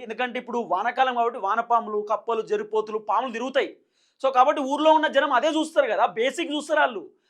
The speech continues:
ఆరు గ్యారెంటీలు వచ్చినాయా, నాలుగు వందల ఇరవై హామీలు వచ్చినా పక్కన పెట్టి, పోలుకు బుగ్గలు లేవు, పెన్షన్ వత్తలేదు, మహిళలకు ఏదో ఇస్తా అన్నాడు ఇయ్యలే, తర్వాత మాకు, ఆ, రైతులకు రైతు భరోసా సక్కగా బల్లే, రుణమాఫీ సక్కగా కాలే, పంట బోనస్ సక్కగా రాలే,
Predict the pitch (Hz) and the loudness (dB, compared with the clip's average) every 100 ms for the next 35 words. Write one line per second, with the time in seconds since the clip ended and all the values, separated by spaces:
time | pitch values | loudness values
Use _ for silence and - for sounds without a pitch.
0 | _ 214 247 247 247 240 233 233 226 233 | _ 4 4 4 2 2 0 0 0 0
1 | 226 240 240 233 233 226 226 233 226 269 | 2 2 2 2 2 2 2 -2 -2 0
2 | 226 214 285 269 262 285 - _ _ _ | 0 0 0 0 -2 -10 -12 _ _ _
3 | _ _ _ _ _ _ 226 262 285 233 | _ _ _ _ _ _ 2 2 2 -4
4 | 220 262 226 214 - _ _ _ _ _ | 2 2 2 -4 -12 _ _ _ _ _
5 | 226 233 302 277 247 262 247 220 202 _ | -2 2 2 2 2 2 2 0 -12 _
6 | _ 208 226 262 285 254 269 269 262 277 | _ -2 0 4 4 6 6 6 4 0
7 | 269 247 233 247 233 - _ _ _ _ | 2 -2 0 0 0 -4 _ _ _ _
8 | 240 262 269 269 262 254 240 233 220 196 | 4 6 6 4 4 2 2 4 4 4
9 | - - _ 190 202 190 220 262 285 277 | 0 -16 _ 0 2 4 4 4 2 2
10 | 311 277 226 233 269 277 277 269 226 277 | 0 0 0 0 2 2 4 0 0 4
11 | 262 226 240 220 240 262 277 269 220 277 | 4 4 0 0 -2 -2 -2 -2 2 2
12 | 269 202 220 233 220 226 247 285 285 240 | 0 2 2 2 -2 -2 0 0 0 0
13 | 277 269 214 247 233 226 | 2 2 4 2 0 -4